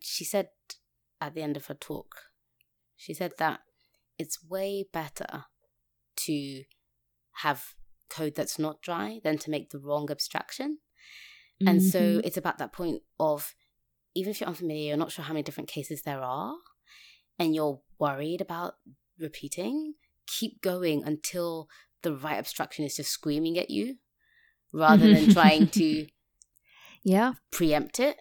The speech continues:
Speaker 1: And, and so,
Speaker 2: Mm-hmm.
Speaker 1: yeah, it, it, it's interesting if you're in that situation, just having the confidence to think,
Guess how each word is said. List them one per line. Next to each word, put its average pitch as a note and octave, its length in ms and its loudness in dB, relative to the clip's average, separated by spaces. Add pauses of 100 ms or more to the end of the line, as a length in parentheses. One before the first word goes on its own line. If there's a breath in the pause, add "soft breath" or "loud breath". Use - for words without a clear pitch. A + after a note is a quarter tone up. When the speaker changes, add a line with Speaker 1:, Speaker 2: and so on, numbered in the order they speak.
Speaker 1:
And, F3 280 2 (120)
and D#3+ 240 0
so, F3 140 0
Speaker 2:
Mm-hmm. E3 340 4
Speaker 1:
yeah, F3 320 2
it, - 80 -4 (340)
it, E3 280 -2
it's F3 180 -2
interesting F#3+ 380 -2
if C#3+ 80 -8
you're E3 100 -6
in D#3+ 80 -2
that C#3 140 -6
situation, D#3 440 -6
just - 120 -8
having E3 240 0
the D3+ 80 -6
confidence D#3 440 -8
to C#3+ 80 -12
think, - 360 -8